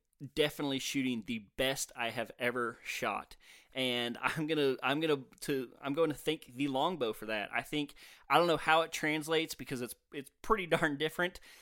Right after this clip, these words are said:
Um, but I guess just the concentration, the thinking through the shot, like, how, how dialed in you have to be to make that longbow accurate.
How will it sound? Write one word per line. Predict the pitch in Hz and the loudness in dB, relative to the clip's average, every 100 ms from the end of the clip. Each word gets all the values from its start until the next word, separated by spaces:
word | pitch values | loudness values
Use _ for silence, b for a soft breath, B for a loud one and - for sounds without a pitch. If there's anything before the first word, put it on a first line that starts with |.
| B - | B 0
Um, | 135 131 131 | 4 4 4
but | 139 | 2
I | 131 | 0
guess | 175 180 | -2 -2
just | - 165 | -2 -4
the | 127 | -6
concentration, | - 160 165 143 123 151 147 - 151 143 b b b | -4 -2 -2 -4 -2 0 0 0 -2 -4 b b b
the | 127 120 | -8 -6
thinking | - 151 165 151 | -2 -2 0 -4
through | 147 151 | -2 -2
the | 127 | -2
shot, | - - 135 143 147 | -4 0 2 2 0
like, | 139 113 | -2 -6
how, | - - 143 147 139 139 b b b | -4 2 4 4 2 -2 b b b
how | - 160 | 2 2
dialed | 151 147 147 147 131 | 2 2 4 4 2
in | 135 139 | 2 2
you | 131 | 2
have | 131 - | 0 -2
to | |
be | 110 127 135 139 - | -6 -2 -2 -4 -6
to | 131 113 | -6 -2
make | 123 127 | -4 -2
that | 139 127 120 | 0 0 0
longbow | 120 131 127 113 | 0 0 0 2
accurate. | 110 117 139 151 - | 2 2 0 0 -2